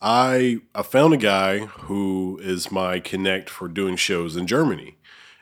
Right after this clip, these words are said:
And, um, I posted about it, and I had all these people hitting me up.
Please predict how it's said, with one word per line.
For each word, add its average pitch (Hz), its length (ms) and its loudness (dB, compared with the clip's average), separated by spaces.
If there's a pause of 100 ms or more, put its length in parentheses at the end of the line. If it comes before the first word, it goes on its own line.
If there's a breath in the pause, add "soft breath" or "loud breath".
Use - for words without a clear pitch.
(140 loud breath)
And, 92 600 -2
um, 80 420 -10
I - 80 -8
posted 107 420 2
about 90 320 0
it, 98 280 -2
and 92 240 -6
I 82 40 -8
had 98 200 -2
all 120 200 0
these 117 160 0
people 101 180 -4
hitting 87 220 -6
me 78 100 -8
up. - 200 -14